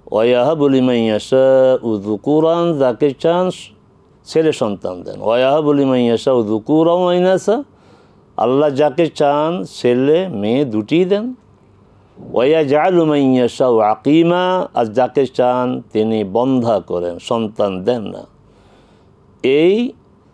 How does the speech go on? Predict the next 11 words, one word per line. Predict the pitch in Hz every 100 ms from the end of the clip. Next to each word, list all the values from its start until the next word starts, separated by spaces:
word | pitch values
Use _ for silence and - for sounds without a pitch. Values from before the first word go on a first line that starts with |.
| _ _ _ -
চার | 131 143 139
ভাগে | 127 170 180
ভাগ | 143 165 160
করেছেন | 156 139 131 151 151
আল্লাহ | 117 110 120
সুবহানাহু | - 139 131 147
ওয়া | 139 127
তাআলা | 131 127
নিজে | 127 165 139 104
মানুষের | 98 107 104 - 95
বিষয়ে। | 95 95 104 101